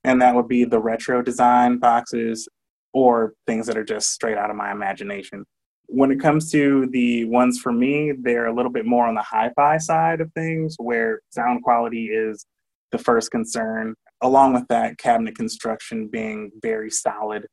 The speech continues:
And I like laminated plywood because it gives me the ability to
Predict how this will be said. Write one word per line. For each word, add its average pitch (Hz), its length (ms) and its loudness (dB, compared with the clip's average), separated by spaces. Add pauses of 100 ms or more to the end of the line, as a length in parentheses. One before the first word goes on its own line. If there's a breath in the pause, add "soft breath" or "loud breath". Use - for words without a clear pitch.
And 131 200 -6
I 113 60 2
like 113 300 -2 (200)
laminated 113 600 -2 (120)
plywood 127 720 0
because 110 300 -6
it 110 120 -12
gives 113 220 -2
me 107 280 -8 (400)
the 123 80 0
ability 113 520 -2 (120)
to 107 320 -6